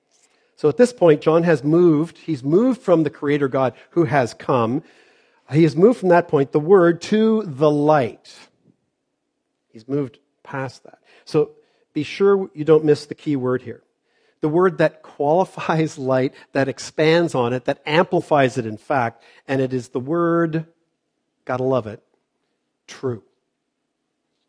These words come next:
True light. I-, its meaning in the, in original language actually means,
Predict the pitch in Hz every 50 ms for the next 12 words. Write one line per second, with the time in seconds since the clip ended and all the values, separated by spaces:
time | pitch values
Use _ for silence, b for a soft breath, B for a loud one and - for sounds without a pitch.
0 | _ _ _ _ _ _ _ _ _ _ _ _ _ _ _ _ _ _ _ _
1 | _ _ _ - - - 220 233 254 175 113 80 - _ _ _ _ _ _ _
2 | _ b b b b b b b 185 196 - 202 165 - 160 175 208 233 247 254
3 | 226 214 190 175 165 165 165 - 151 143 147 151 143 160 170 165 190 175 156 139
4 | 143 143 156 156 135 123 117 135 135 143 - - - 143 131 123 127 131 127 123
5 | 123 127 - -